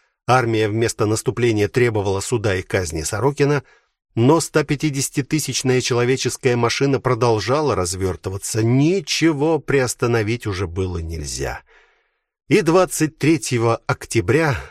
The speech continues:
началось наступление Таманской армии на Ставрополь и одновременно контрнаступление белых.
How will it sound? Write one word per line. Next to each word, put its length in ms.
началось 580
наступление 920
Таманской 920
армии 460
на 160
Ставрополь 720
и 200
одновременно 800
контрнаступление 1400
белых. 720